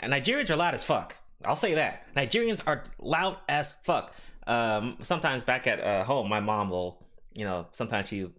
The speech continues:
call out for me. She'll be, like, yelling at me, but she's not really mad. But she's just fucking loud and shit. Nigerians are loud. So, I, I can, when it comes to Nigerians, we're loud as shit.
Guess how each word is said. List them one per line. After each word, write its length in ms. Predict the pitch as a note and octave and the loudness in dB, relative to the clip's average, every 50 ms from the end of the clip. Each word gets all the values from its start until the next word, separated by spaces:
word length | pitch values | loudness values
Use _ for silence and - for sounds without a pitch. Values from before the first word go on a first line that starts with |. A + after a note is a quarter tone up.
| - - - | -18 -8 -2
call 140 | - A#2 A2+ | 0 2 2
out 220 | A#2 A#2 A2 - | 2 2 0 -2
for 120 | - F2+ | -4 -4
me. 100 | E2+ F2 | -4 -4
She'll 160 | F2 - G2 F2+ | -6 -6 -6 -8
be, 240 | - - F2 F2 F2 - - - | -6 -6 -8 -8 -8 -10 -4 -2
like, 140 | G2 G2 F#2+ | -2 -2 -2
yelling 320 | F#2+ A2 C#3 D3+ C#3 A#2 A2 | 0 0 0 0 2 0 0
at 140 | G2 F2+ | -2 -2
me, 140 | F#2+ E2+ E2+ E2+ | -4 -6 -8 -4
but 140 | F#2 A#2 A#2 | -2 -2 -2
she's 100 | - D3+ | 0 0
not 140 | D3+ C#3+ C3 | 0 0 0
really 160 | C#3 C3 B2 | 2 0 0
mad. 240 | A2+ A#2+ A2+ F2+ - - - | 2 0 0 -2 -2 -4 -2
But 100 | B2+ B2 | -2 0
she's 100 | D3+ F#3 | 2 0
just 100 | F3+ - | 2 2
fucking 200 | G3+ E3+ - D3 | 0 0 2 2
loud 180 | E3+ F3+ E3+ C#3 | 2 2 2 0
and 80 | A#2 | 0
shit. 160 | - A#2+ - - - - - - - | -2 -4 -4 -6 -12 -16 -14 -6 0
Nigerians 400 | C#3+ C#3+ C#3+ G#3+ A3 G3+ F3 C#3 - | 0 2 2 2 2 0 0 0 0
are 160 | E3 E3+ D3+ | 2 2 4
loud. 280 | C#3 C3+ G2+ - - - - - - - _ | 2 2 0 0 -4 -10 -16 -18 -20 -20 _
So, 380 | - - G#2 G2 F#2 F2+ F2+ - - _ _ - - - - - _ - | -2 0 2 2 2 2 0 -2 -8 _ _ -20 -20 -20 -20 -20 _ -6
I, 160 | - G2+ G#2 - - - | -6 -6 -6 -8 -12 -12
I 60 | - | -10
can, 420 | - - G#2+ G2+ G2 F#2+ F#2+ G2+ G#2+ _ _ _ - - - - | -8 -6 -6 -6 -6 -8 -10 -12 -16 _ _ _ -20 -20 -20 -20
when 100 | - F#2 | -18 -8
it 40 | - | -4
comes 160 | - A#2+ C3+ | -4 -4 -2
to 60 | F3 | -2
Nigerians, 440 | F3 F3 F3 G#3 G3 C3+ F#2+ F2+ - - - - - - _ - | -4 -4 -2 -2 -4 -4 -4 -6 -10 -16 -20 -20 -20 -20 _ -4
we're 100 | - E3+ | -2 0
loud 200 | F3 D#3 D#3+ C#3+ | 0 0 0 -2
as 60 | - | -2
shit. 280 | - - D#3+ - - | -2 -4 -4 -6 -6